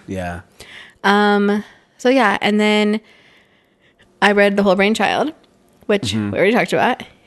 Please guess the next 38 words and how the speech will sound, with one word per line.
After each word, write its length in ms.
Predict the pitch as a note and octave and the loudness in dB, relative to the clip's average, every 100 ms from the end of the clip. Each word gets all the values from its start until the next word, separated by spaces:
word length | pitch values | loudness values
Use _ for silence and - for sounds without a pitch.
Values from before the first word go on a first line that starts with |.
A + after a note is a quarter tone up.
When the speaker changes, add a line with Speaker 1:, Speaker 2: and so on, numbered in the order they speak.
| _ | _
Speaker 2:
And 140 | G#3 G3+ | -2 0
then 180 | F#3+ F#3+ | 2 2
now 200 | F#3 F#3+ | 2 2
I'm 200 | F#3+ F#3+ | 2 0
reading, 520 | F#3+ F#3 F3+ F3+ F3+ | 0 2 0 -2 -4
um, 240 | - F3+ F3 | -4 -4 -2
The 60 | F3 | -4
Happiness 500 | - F3 G3 A3 - | -4 -2 0 0 0
Project, 580 | B3 B3 C#4+ E4 - - _ _ _ - | -2 2 0 -2 -8 -18 _ _ _ -10
Speaker 1:
Mm-hmm. 260 | G2+ G2 G2 F#2 _ _ _ _ _ _ _ - A3+ | -8 -6 -6 -10 _ _ _ _ _ _ _ -10 -2
Speaker 2:
which 240 | G#3 G3 - | 2 2 2
I, 260 | G3+ - E3 - | 0 2 0 0
I 120 | A3 | 0
do 280 | G3 A#3 A#3+ | 0 0 0
wanna 220 | A#3+ A#3 | 2 2
give 140 | A3 | 0
a 40 | G3+ | 0
little 200 | G3+ G3 | 0 0
update 280 | - F#3+ F3 | -2 -2 0
on 80 | F3+ | -2
that 140 | - | 0
once 160 | E3+ F#3+ | -2 -2
I 60 | |
finish 300 | F3 D#3+ F3+ | -4 -4 -2
it, 140 | - - | -4 -4
because 400 | F#3 F#3 E3+ - - - - - | -4 -2 -2 -4 -18 -20 -12 -2
I 60 | G3 | 0
have 180 | G3+ | 0
some 160 | G3 G3+ | 0 -4
thoughts 280 | G3+ A#3 - | -2 -4 -4
about 260 | - - | -6 -4
it. 300 | - - - - - - _ _ A2+ | -6 -8 -14 -20 -20 -20 _ _ -8
Speaker 1:
Good 320 | G#2+ C3+ F3 - - | -2 -2 -4 -12 -18
thoughts? 420 | - F#3+ G#3 - B3 | -8 -6 -6 -8 2
Speaker 2:
Yeah, 280 | D#4 F4+ | 4 4
like, 300 | B3+ B3+ - - | 4 2 0 0
Speaker 1:
Okay. 40 | A3 | 2
Speaker 2:
mixed. 640 | A3 G#3 - - - - | 4 2 0 -8 -12 -12